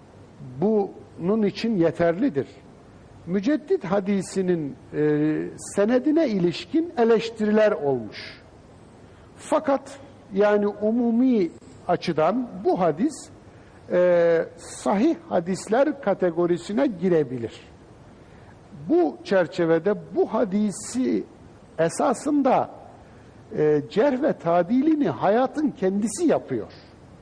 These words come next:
Çünkü, e, her peygamber esasında müş-, mücedditti.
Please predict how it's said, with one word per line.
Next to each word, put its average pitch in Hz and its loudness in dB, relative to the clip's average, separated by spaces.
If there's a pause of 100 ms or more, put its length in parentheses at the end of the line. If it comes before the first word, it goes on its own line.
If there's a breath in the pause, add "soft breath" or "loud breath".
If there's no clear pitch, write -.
(580 loud breath)
Çünkü, 240 0 (800)
e, 160 2 (720)
her 415 2
peygamber 208 2
esasında 175 0
müş-, 147 -8 (240)
mücedditti. 139 -6